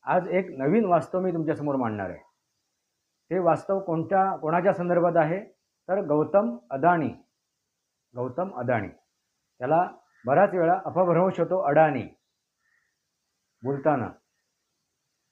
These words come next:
तर ते गौतम अदानीच्या संदर्भात मी बोलणार आहे. गौतम अदानीचे जे उद्योग आहेत, उद्योग समूह आहे, त्याबद्दल आपण चर्चा करणार आहोत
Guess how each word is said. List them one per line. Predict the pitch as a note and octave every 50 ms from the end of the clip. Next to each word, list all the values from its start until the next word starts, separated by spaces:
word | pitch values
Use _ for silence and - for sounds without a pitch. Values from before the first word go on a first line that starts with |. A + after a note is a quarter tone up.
| -
तर | D#3+ F3+ G3+ G3
ते | - - _ _ _ - F3
गौतम | D#3 C#3 C#3 C#3+ C#3+ - G3+ G#3+ A3 -
अदानीच्या | - C3 D3 F3 F#3+ G3 G3 G#3 G#3+ F#3+ G3 - - - _ _ F3 F3+ F#3 F#3+ G3 A3 A#3 - _ _ _ _ _ -
संदर्भात | D3+ D3 D3+ D#3 E3+ E3 F#3 F#3+ F3+
मी | F3+ F#3 F3+
बोलणार | F3 D#3 C#3 B2+ A#2+ A2+ G#2
आहे. | F#2+ E2+ E2 - - _ _ _ _ _ _ _ _ _ _ _ _ _ _ _ _ _ _ _ _ _
गौतम | C3+ C#3+ D#3 D#3 G#3 G#3 G#3 F#3+
अदानीचे | C#3+ D3 D3 E3+ F3+ F3+ F3 F3+ F3+ F#3
जे | F3 F3+ F#3
उद्योग | F#3+ F3+ D3+ C#3 B2+ D3 D#3+ E3 D3+ D3
आहेत, | C#3 B2+ B2 A#2 G#2+ - -
उद्योग | C#3+ C3 A#2+ A#2+ D#3+ E3 D#3+
समूह | - D3+ D3+ D#3 D#3 D#3 D3 C3
आहे, | A2+ F#2 - - _ _ _ _ _ _ _ _ _ _ _ _ _ _ -
त्याबद्दल | - E3 F3+ F3+ F3+ F#3 E3 F#3 F#3
आपण | F3 E3 F#3 F3+ -
चर्चा | E3 D3 B2+ - E3+ E3 E3+ E3 E3 - _ _ _ -
करणार | C#3 B2 B2 A#2+ A#2 G#2+
आहोत | G2 F2+ F2 F2